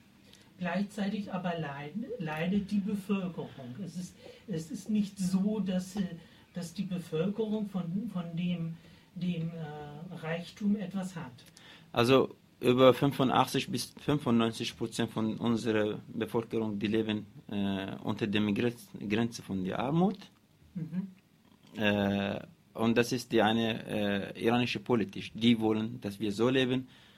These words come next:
Speaker 2: Trotzdem, wir leben, äh, auf,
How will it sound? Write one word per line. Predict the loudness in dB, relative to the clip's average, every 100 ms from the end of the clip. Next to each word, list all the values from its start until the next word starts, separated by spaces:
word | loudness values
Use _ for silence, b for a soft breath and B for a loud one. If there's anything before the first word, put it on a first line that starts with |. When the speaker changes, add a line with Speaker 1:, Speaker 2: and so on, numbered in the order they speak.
| b 2
Speaker 2:
Trotzdem, | 4 8 8 10
wir | 10
leben, | 10 8 8 2 -4 b b b b b
äh, | 4
auf, | 6 6 4